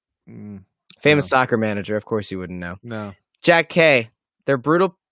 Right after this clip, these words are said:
Speaker 2: uh, power play and weak play financially, or f-, sorry, <laughs> finally caught up to them. So disappointing. I th-, the power play, there's gonna have to be changes made, right? Like, I, I don't know if there's gonna be a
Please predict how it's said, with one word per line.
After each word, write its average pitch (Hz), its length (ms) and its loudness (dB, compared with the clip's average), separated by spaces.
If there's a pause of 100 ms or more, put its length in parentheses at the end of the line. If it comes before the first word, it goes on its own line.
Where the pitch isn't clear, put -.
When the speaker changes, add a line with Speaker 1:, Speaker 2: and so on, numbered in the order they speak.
(140)
Speaker 2:
uh, 139 140 2
power 139 280 4
play 135 340 2
and 117 140 -8
weak 139 220 -4
play 143 240 2
financially, 117 840 -6 (320)
or 131 200 2
f-, - 120 -8
sorry, 120 200 2
<laughs> - 0 -
finally 160 520 4
caught 147 260 4
up 143 120 0
to 131 100 -6
them. 117 160 -6
So 147 180 0
disappointing. 139 480 -2 (560)
I 190 120 4
th-, - 120 -18
the 175 220 -2
power 196 260 4
play, 165 260 4
there's 147 280 0
gonna 180 160 0
have 135 120 -2
to - 80 -18
be 107 80 -10
changes 95 400 -14
made, 92 180 -12
right? 107 240 -6
Like, 113 160 -8
I, 117 180 -8 (420)
I 185 100 2
don't 262 160 4
know 214 120 8
if 190 80 2
there's 190 180 4
gonna 185 140 4
be 160 260 4
a 135 320 4